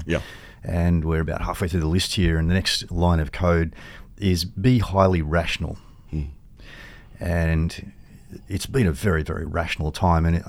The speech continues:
Speaker 2: I guess that has been a, a characteristic of the whole scientific push, you know, let's be very, very rational
Speaker 1: Mm.
Speaker 2: about things and think about how things work and what the, the truth is as, uh,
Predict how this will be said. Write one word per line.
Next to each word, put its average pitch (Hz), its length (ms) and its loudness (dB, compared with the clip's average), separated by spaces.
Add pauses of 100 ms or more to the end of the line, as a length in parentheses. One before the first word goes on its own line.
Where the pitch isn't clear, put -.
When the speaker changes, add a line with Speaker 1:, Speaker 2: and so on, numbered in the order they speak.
Speaker 2:
I 95 80 2
guess 98 420 0 (320)
that 78 280 -4
has 80 200 -6
been 80 240 -6
a, 76 220 -4
a - 40 -8
characteristic 82 640 -8
of 76 160 -10
the 80 120 -6
whole 76 300 -6 (240)
scientific - 640 -6
push, - 380 -8
you 82 80 -6
know, 80 100 0
let's 85 240 -2
be 80 220 -6
very, 82 300 0
very 78 240 -2
rational 80 460 -4
Speaker 1:
Mm. 73 40 0
Speaker 2:
about 78 260 -4
things 80 320 -2
and 76 100 -2 (460)
think 95 260 -2
about 80 300 -2
how 92 140 0
things 80 340 -2
work 85 240 0
and 82 120 0
what 82 180 -2
the, 80 220 -4 (280)
the 82 100 -4
truth - 420 -2
is 76 280 -4 (240)
as, 87 400 -6 (140)
uh, 80 240 -4